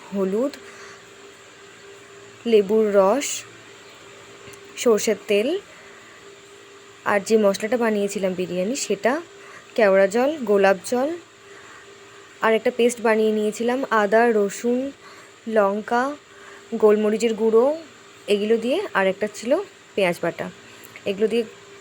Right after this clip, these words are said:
খুব ভালো করে ম্যারিনেশন করে কয়েক ঘন্টার জন্য রেখে দিয়েছিলাম রেস্টে।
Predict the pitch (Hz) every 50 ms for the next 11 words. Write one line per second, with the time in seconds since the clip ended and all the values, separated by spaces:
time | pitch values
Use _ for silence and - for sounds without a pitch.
0 | - - - - 240 247 226 202 208 214 220 226 233 233 220 202 202 208 208 208
1 | - 233 220 208 196 208 208 233 294 370 - - - - - - - - - -
2 | - - 226 196 190 - 233 214 196 208 202 214 214 208 202 190 185 190 - 214
3 | 185 208 190 180 180 - 190 185 196 233 247 220 175 175 - - - 214 277